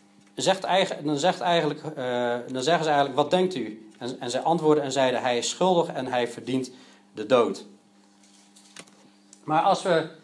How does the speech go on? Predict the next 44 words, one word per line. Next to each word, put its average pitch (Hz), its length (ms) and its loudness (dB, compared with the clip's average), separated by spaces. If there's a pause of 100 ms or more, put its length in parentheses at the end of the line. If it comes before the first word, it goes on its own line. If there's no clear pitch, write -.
(1120)
nee, 135 140 -6
Jezus, 147 340 0
Jezus 143 340 0
is 185 180 -4
opgestaan 143 560 -2
uit 127 140 -4
de - 80 -14
dood. 143 260 -2
Hij 143 180 -6
is 165 100 -4
het 143 160 -6
leven, 147 300 0
hij 135 100 0
is 131 80 -4
het 135 80 -12
eeuwige 151 280 2
leven, 143 260 0
hij 127 80 -2
is 123 80 -6
de 120 100 -6
weg, 147 220 2
de 143 80 -4
waarheid 120 360 2
en 135 140 -8
het 131 100 -6
leven. 131 400 -4 (600)
Maar 147 120 -8
als 175 80 -6
we - 60 -4
eigenlijk 214 360 0
even 180 260 0 (340)
gewoon 151 220 -2
kijken 208 320 2
naar, 151 300 4
eh, 135 640 0
naar, 139 280 0
naar, 131 220 -2
naar 131 180 -6
die 127 100 -8
vraag, 151 400 2
dat 156 120 -6
is 180 100 -8
eigenlijk 190 340 0
de 151 220 0